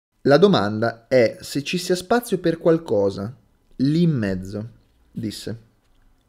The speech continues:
Quel qualcosa avrebbe dovuto essere in grado di navigare in internet, inviare e ricevere email, gestire foto, filmati, musica, giochi e libri elettronici. Poi assestò un duro colpo al concetto di netbook.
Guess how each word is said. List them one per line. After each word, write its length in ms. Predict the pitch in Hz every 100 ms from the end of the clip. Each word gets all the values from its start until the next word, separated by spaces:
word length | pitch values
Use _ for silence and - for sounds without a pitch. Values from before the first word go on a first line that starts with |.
| _
Quel 300 | - 165 165
qualcosa 640 | 185 185 185 117 117 143
avrebbe 340 | 139 165 170
dovuto 300 | 147 165 180
essere 260 | 156 - 147
in 80 | 139
grado 200 | 147 170
di 100 | 139
navigare 380 | 127 127 131 139
in 60 |
internet, 440 | 170 110 107 98 -
inviare 420 | 127 123 147 151
e 60 | 123
ricevere 420 | 123 147 123 107
email, 320 | 107 104 156
gestire 420 | - 135 139 147 117
foto, 440 | 117 113 101 143
filmati, 580 | - 131 113 98 98 - -
musica, 500 | 123 107 107 131 -
giochi 440 | - 123 104 - -
e 120 | 151
libri 240 | 165 160
elettronici. 600 | 123 110 - - 117 - 135 _ _
Poi 160 | - 190
assestò 360 | 196 - 151 156
un 100 | 156
duro 180 | 202
colpo 280 | - 175 175
al 60 | 131
concetto 420 | 147 139 151 147
di 120 | 131
netbook. 400 | 135 98 - 101